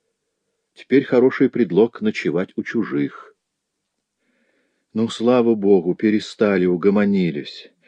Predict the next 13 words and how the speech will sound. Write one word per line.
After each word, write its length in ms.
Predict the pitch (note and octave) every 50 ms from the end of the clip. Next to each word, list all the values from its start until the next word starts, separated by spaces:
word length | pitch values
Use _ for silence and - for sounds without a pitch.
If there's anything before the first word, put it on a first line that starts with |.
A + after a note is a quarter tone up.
| - - - -
Видят, 400 | G#2+ F#2+ B2 D#3+ C#3+ D3 C#3 -
не 100 | C3+ B2
отпирают, 640 | B2 A#2 - - - B2 A2 G#2 G2 F2+ F2+ - -
и 40 | B2+
ушли, 440 | C3+ B2 - - - G#2+ G#2+ G#2+ G#2+
махнули 400 | G#2 G2+ F#2+ - - B2 B2+ B2+
рукой. 640 | B2 A#2 G#2+ - - - F2+ E2 D2+ C#2+ C2+ - _ _ _ _ _ _ _ _ _ _ _ _ -
Тоже 360 | C#3 C#3 C3 A#2 - A#2 A2
носит 420 | G#2+ G#2+ G#2 F2+ - - F2+ -
чёрт 440 | - - - - G#2 F#2+ F2 - -
в 80 | - -
такую 400 | - - - - E2+ E2 D#2+ -
погоду. 520 | - E2 D2+ C#2+ E2 D#2 D2 - C#2+ -